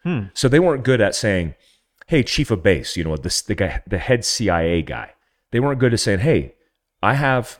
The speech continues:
Speaker 2: this capability." Like, I would do, I would do spread-, I don't think I've ever said this out loud on a podcast, right?
Speaker 1: <laughs>
Speaker 2: I would do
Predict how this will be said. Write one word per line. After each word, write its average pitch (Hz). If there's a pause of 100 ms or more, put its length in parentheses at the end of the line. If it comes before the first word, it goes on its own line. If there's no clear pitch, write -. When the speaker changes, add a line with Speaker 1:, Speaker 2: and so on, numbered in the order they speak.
(160)
Speaker 2:
this 117
capability." 95
Like, 104
I 123
would 170
do, 101 (100)
I 110
would 160
do 156
spread-, -
I -
don't -
think 98
I've 71
ever 67
said -
this 65
out 57
loud 64
on 55 (200)
a -
podcast, -
right? 143 (200)
Speaker 1:
<laughs> -
Speaker 2:
I 123
would 175
do 160